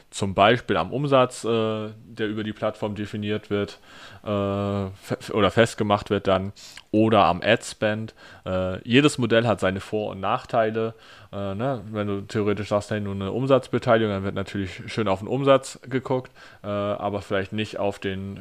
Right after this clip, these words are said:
Return on Invest, also, ne, wie, wie viel investierst du, wie hoch ist die Gewinnspanne dann sozusagen. Wenn du nur auf den Gewinn guckst,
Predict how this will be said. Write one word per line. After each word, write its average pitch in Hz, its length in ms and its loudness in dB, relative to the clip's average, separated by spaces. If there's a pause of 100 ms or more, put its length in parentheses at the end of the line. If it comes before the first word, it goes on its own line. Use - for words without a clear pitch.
Return 104 380 -2
on 92 120 -4
Invest, 92 480 2
also, 92 400 -2 (480)
ne, 123 220 0 (120)
wie, 104 160 -4
wie 107 80 -4
viel 101 140 -8
investierst 104 580 2
du, 123 200 6 (280)
wie 107 80 0
hoch 104 200 4
ist 98 280 -4 (200)
die 98 360 -6 (320)
Gewinnspanne 123 720 0
dann 117 200 2
sozusagen. 107 580 0 (420)
Wenn 101 160 -4
du 95 360 -4 (320)
nur 101 640 2 (180)
auf 98 200 4
den 95 180 -2
Gewinn 117 340 2
guckst, - 380 2